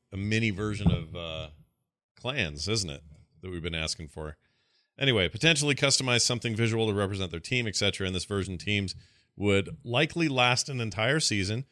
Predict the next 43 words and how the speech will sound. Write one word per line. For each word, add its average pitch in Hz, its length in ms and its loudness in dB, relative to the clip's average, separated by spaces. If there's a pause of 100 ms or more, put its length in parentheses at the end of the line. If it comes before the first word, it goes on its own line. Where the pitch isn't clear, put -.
(440)
<clears throat> 170 320 6
or 120 140 0
this 123 140 2
could, 123 180 2
could 117 160 -4
be 113 100 4
combined 135 520 2
with 127 100 2
something 113 400 2
like 104 160 -2
the 95 80 -12
first 160 300 -2
option, 104 400 0 (320)
where 95 180 -2
this 104 220 0
is 92 180 0
your 104 180 0
team 98 340 0
for 92 120 -8
a 87 60 -4
limited 87 440 -8
window 78 280 -10
of 76 100 -12
time. 57 280 -20 (1160)
I 151 320 4
like 123 420 2
the 117 160 0
idea. 85 580 -2 (640)
I - 40 -4
mean, 143 60 2
they're 156 80 8
basically 185 280 6
destri-, 135 500 2
describing 110 420 2
a, 87 160 -2 (100)
a 107 100 -6
five-man 98 440 2
raid, 85 340 2 (640)
like 90 180 0
a 85 80 0
dungeon, 92 440 0
dungeon 104 360 0
run, 80 260 -6